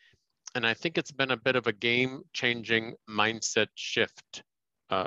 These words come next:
for me in the last thirty days. And therein endeth the lesson. Thank you, Henry.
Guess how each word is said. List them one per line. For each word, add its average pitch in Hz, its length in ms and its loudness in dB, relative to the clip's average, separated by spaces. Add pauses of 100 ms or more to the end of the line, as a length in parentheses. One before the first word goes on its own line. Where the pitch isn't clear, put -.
(100)
for 98 280 2
me 92 460 -6
in 101 140 -4
the 95 80 4
last 90 400 2
thirty 90 280 0
days. 76 500 -4 (1300)
And 95 200 -4
therein 113 500 4 (120)
endeth 107 580 0 (360)
the 95 120 2
lesson. - 420 -2 (880)
Thank 113 220 -2
you, 117 80 0
Henry. 110 380 -4